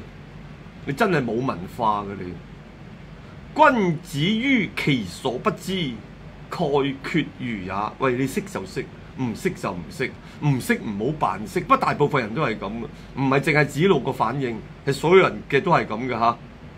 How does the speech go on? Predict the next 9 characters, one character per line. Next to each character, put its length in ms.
唔 120
識 140
就 140
扮 260
識， 160
識 160
咪 180
識， 140
唔 60